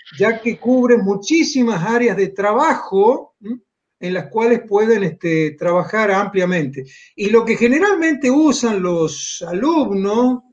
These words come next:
que van cursando primero, segundo y tercero a lo largo de esos tres años, nosotros vemos que se dedican mucho a lo sociales, casamientos, comuniones, bautismo. ¿Por qué? Porque con ese dinero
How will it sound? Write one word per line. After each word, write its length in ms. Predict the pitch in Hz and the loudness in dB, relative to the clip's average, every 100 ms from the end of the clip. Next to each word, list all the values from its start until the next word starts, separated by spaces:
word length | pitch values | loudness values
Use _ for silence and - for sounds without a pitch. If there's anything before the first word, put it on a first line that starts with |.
| _ | _
que 100 | 160 | -8
van 200 | 180 208 | -6 -6
cursando 560 | 208 190 233 233 214 | -8 -4 -2 0 -2
primero, 360 | - 185 214 214 | -4 -4 0 0
segundo 320 | 196 196 214 | 0 -4 -2
y 80 | 196 | -2
tercero 460 | 196 190 240 240 185 | -2 -2 0 0 2
a 40 | |
lo 100 | 151 | 0
largo 260 | 170 196 196 | 0 2 0
de 60 | |
esos 180 | 185 175 | 0 -4
tres 220 | 233 220 | -2 0
años, 460 | 254 247 208 226 254 _ - - _ - | 2 2 2 -2 -2 _ -20 -20 _ -8
nosotros 440 | 208 285 294 262 | -4 -2 0 2
vemos 280 | 240 277 277 | 4 4 2
que 80 | 220 | 0
se 140 | 214 | 0
dedican 440 | 196 220 247 240 202 | 2 2 2 0 0
mucho 280 | 233 247 | 0 2
a 20 | 220 | 0
lo 100 | 175 | 0
sociales, 800 | 190 175 262 262 208 160 139 139 | -6 -4 0 2 2 -2 -4 -8
casamientos, 880 | 151 - 156 165 185 180 175 180 | -14 -8 -8 -6 -6 -6 -6 -6
comuniones, 800 | 165 170 165 170 180 180 180 175 | -4 -4 -4 -8 -6 -6 -6 -4
bautismo. 480 | 160 170 170 233 240 | -4 -4 -2 0 0
¿Por 160 | 185 196 | 2 0
qué? 200 | 190 - - _ | 0 -4 -12 _
Porque 300 | 185 180 190 | -6 -2 -2
con 180 | 190 220 | 0 0
ese 300 | 269 277 233 | 0 2 2
dinero 880 | 226 262 311 269 208 214 262 302 | 2 2 4 4 6 6 4 0